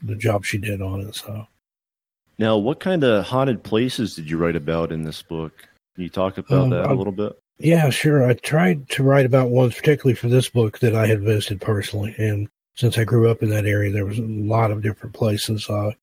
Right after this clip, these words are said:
Speaker 1: wrote about, uh, Wheatlands Plantation, which to me, that's one of the most active locations I've ever visited. It's in Sevierville,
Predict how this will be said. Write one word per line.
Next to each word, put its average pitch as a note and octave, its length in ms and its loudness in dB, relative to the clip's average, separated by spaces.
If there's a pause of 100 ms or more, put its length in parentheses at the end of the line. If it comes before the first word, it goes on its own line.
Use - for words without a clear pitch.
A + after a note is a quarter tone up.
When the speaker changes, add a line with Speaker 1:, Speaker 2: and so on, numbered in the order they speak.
(440)
Speaker 1:
wrote B2 180 4
about, A#2 400 2
uh, A2 160 2
Wheatlands C3 420 2
Plantation, B2 840 2 (220)
which A2+ 300 0
to A#2+ 80 0
me, D3 140 6
that's C3+ 440 2
one C3 300 4
of - 40 4
the A2+ 40 0
most A#2+ 260 4
active A#2 380 0
locations A2 640 0
I've A2 200 0
ever G#2+ 200 0
visited. G2+ 480 -2
It's G#2 240 -2
in G#2 140 2
Sevierville, A2+ 600 0